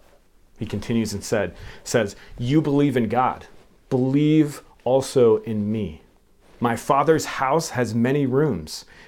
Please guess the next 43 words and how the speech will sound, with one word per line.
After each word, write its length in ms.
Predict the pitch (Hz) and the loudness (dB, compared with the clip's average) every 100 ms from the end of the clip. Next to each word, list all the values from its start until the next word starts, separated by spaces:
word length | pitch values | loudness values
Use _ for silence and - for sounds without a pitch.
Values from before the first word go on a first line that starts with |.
| - | -4
If 180 | 117 120 | -2 2
that 240 | 147 165 | 0 2
were 140 | 147 | 2
not 200 | 135 127 | 2 -2
so, 520 | - - 127 101 92 - - - | -2 2 4 4 0 -6 -20 -12
would 320 | 117 131 147 160 | 2 4 4 2
I 160 | 127 135 | -4 -4
have 320 | 110 123 - | -4 -8 -10
told 440 | - 139 147 113 | -4 0 0 0
you 300 | 98 92 92 - - 110 | -6 -6 -8 -12 -12 -8
that 160 | 117 | -6
I 140 | 120 123 | -2 -2
am 180 | 110 | -2
going 380 | 104 113 127 110 | -2 0 0 -2
there 260 | 90 85 87 | -4 -6 -10
to 180 | - 98 | -12 -12
prepare 600 | 101 - - 101 98 - | -12 -10 -6 -4 -6 -8
a 80 | 110 | -16
place 340 | - 98 90 | -12 -10 -12
for 160 | - 90 | -14 -14
you? 280 | 90 95 - _ _ _ _ _ _ - - | -14 -18 -20 _ _ _ _ _ _ -14 -4
And 140 | 151 | -2
if 160 | 165 - | 0 2
I 160 | 147 | 2
go 240 | 120 143 160 | 4 4 4
to 160 | 156 | 2
prepare, 540 | 123 127 135 143 143 - | -4 -4 2 4 2 -2
prepare 400 | - 127 147 147 | -2 0 4 4
a 140 | 147 | 2
place 340 | - 131 131 - | -2 -2 -2 0
for 160 | 143 | 0
you, 320 | 139 147 165 170 - - | 2 0 -2 -6 -16 -4
I 100 | 139 | -2
will 160 | 151 151 | 0 -2
come 260 | - 143 | -2 -4
back 340 | 117 151 143 - | 0 0 -2 -6
and 160 | 135 123 | -6 -4
take 280 | - 127 123 | -4 -4 -4
you 540 | 123 175 110 104 117 - | 0 2 2 0 -6 -6
to 120 | 127 | -2
be 180 | 131 131 | 0 0
with 280 | 120 107 | -2 -2
me, 480 | 120 127 123 95 92 | -2 0 0 -2 -6